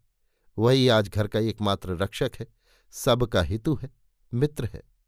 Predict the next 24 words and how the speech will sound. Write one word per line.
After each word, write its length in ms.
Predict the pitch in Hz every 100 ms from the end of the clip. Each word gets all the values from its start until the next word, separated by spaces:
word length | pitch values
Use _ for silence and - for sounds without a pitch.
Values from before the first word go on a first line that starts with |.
| _ _ _ _ -
उसकी 240 | 160 - 175
गतिविधि 600 | 139 - 156 147 131 139
सर्वत्र 540 | - 113 123 156 147
है, 160 | 85 - _ _ _ _ -
उसी 240 | 139 147
के 100 | 143
उपदेश 640 | 143 135 131 117 143 - 131
से 120 | 135
सब 260 | - 117 110
चल 260 | - 113
रहा 260 | 139 87 60
है। 120 | 62 _ _ _ _ _ _ _ _ -
महेंद्र 340 | 107 131 139 131
कुछ 240 | - 131
दिनों 300 | 113 127 131
के 160 | 120 127
लिए 160 | 127
जिस 200 | 120 120
जगह 320 | 107 110 113 101
को 140 | 104
छोड़कर 400 | - 107 - 98
चला 260 | - 123 143
गया 200 | 104 60
था, 180 | -